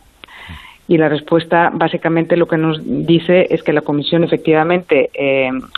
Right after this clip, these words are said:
ya en, en su momento advirtió al Gobierno que está preocupada por la sostenibilidad fiscal de, del sistema de pensiones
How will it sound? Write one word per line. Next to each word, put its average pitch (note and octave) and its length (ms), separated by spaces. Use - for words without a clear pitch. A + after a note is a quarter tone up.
ya D#3 400
en, C3 320
en C3 120
su - 120
momento D#3 680
advirtió D3 640
al D3+ 220
Gobierno D#3 520
que C3+ 100
está C3+ 200
preocupada D#3 500
por C#3+ 180
la C3 120
sostenibilidad C3+ 640
fiscal D3 540
de, C#3 720
del C3+ 580
sistema C#3+ 380
de C#3+ 80
pensiones F#3+ 640